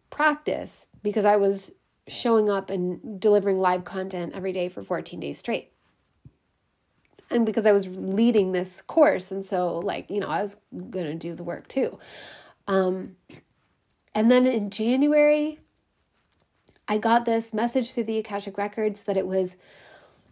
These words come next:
time to recreate my own identity, that I, I needed to leave behind the version of myself that I previously understood myself to be,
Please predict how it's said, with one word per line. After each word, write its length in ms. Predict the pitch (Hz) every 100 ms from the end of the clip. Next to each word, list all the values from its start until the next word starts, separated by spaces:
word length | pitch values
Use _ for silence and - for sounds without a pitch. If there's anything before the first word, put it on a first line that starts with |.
| -
time 540 | - 226 226 294 311 285
to 200 | - 190
recreate 840 | 185 208 233 - 220 202 185 -
my 180 | 175 185
own 220 | 180 185
identity, 720 | 170 165 170 - - 214 196 _ _ _ _ _ _ - _ _ -
that 240 | 214 202 -
I, 420 | 208 240 220 220 -
I 220 | 208 208
needed 480 | 202 202 208 240 240
to 220 | - 226
leave 340 | 202 190 202 202
behind 640 | 220 - 190 190 220 233
the 80 | 214
version 380 | 196 190 190 214
of 140 | 220
myself 580 | 247 262 - 190 196 196
that 140 | 214
I 80 | 196
previously 520 | 190 196 185 202 240
understood 480 | 214 220 214 - 190
myself 400 | 202 202 180 190
to 60 | 240
be, 400 | 185 170 202